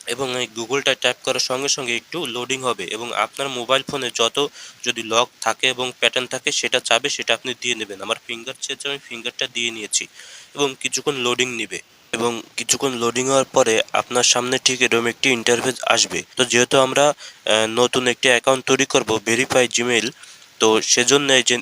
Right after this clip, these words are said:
একেবারে নিচে দেখবেন কি, আহ, ক্রিয়েট অ্যাকাউন্ট, ওকে, এই ক্রিয়েট অ্যাকাউন্টে যদি আমরা ট্যাপ করি তো এইখানে দেখবেন যে আপনার দুইটা, আহ, দুইটা আসবে, একটা হচ্ছে মাই পার্সোনাল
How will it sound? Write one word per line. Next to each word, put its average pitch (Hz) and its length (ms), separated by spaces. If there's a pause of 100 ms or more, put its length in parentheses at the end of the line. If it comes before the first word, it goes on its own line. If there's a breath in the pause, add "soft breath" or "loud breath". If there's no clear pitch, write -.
(140)
একেবারে 131 320
নিচে 127 300
দেখবেন 123 260 (180)
কি, 120 100
আহ, 110 400
ক্রিয়েট 123 300 (100)
অ্যাকাউন্ট, 98 420 (160)
ওকে, 117 160 (420 loud breath)
এই 117 140 (100)
ক্রিয়েট 117 280 (120)
অ্যাকাউন্টে 123 460
যদি 123 180
আমরা 131 120 (100)
ট্যাপ 123 140 (100)
করি 113 240 (1080)
তো 120 80 (180)
এইখানে 127 400
দেখবেন 113 480
যে 113 180 (440 loud breath)
আপনার 123 300 (120)
দুইটা, 131 300
আহ, 107 840 (140)
দুইটা 127 280 (160)
আসবে, 113 360
একটা 107 180
হচ্ছে - 180
মাই 120 280 (160)
পার্সোনাল 135 500